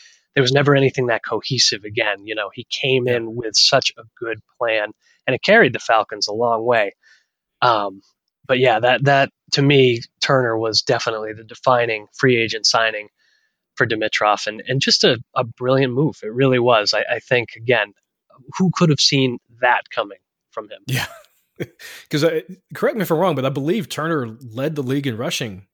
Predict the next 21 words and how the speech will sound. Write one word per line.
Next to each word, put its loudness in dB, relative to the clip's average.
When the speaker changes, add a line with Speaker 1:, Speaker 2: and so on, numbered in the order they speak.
Speaker 2:
in -8
two -6
thousand -8
eight. -16
I -14
mean, -10
he -4
was -2
a -6
sixteen -6
hundred -4
plus -4
yards, -2
uh, -10
made -6
a -8
Pro -2
Bowl, -2
like, -6
just -6
a -4